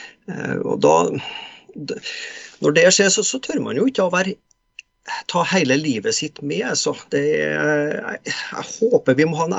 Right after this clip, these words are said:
ærlighetskultur i våre menigheter, for, eh, altså, Gud ser våre liv, eh, og vi er jo ikke der for å gi hverandre terningkast og karakterer, vi er jo der i menigheten for å,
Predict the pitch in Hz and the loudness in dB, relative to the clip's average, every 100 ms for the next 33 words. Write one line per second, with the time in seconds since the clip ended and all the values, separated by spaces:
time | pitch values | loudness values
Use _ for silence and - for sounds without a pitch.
0 | 185 135 120 - 139 127 151 151 170 139 | 2 4 2 2 0 0 2 2 4 4
1 | 139 147 110 113 139 135 160 151 151 147 | 4 2 0 -2 -2 4 4 6 2 2
2 | 143 - - - - _ 214 196 139 _ | -2 -8 -20 -20 -20 _ -14 -14 -16 _
3 | _ _ _ _ _ _ _ - - - | _ _ _ _ _ _ _ -16 -16 -16
4 | _ _ - 143 127 147 185 190 175 165 | _ _ -10 -8 0 0 2 2 0 2
5 | 175 151 151 156 170 156 143 - 147 147 | 6 6 4 0 -4 -6 -12 -4 -2 0
6 | 147 147 147 131 _ - _ - 180 - | 2 2 0 -4 _ -20 _ -12 -10 -10
7 | - 165 - 180 196 127 127 180 247 - | -10 -2 2 6 6 6 2 2 2 4
8 | 208 180 165 - 202 170 110 110 135 143 | 2 0 -6 -6 -2 0 2 4 4 2
9 | 185 135 107 143 143 - 180 127 - 117 | -2 -2 -4 -6 -6 -4 0 -2 -2 -2
10 | 120 170 156 104 107 185 254 254 240 127 | 0 2 0 0 2 2 2 2 2 0
11 | - 127 147 147 | -2 -2 2 4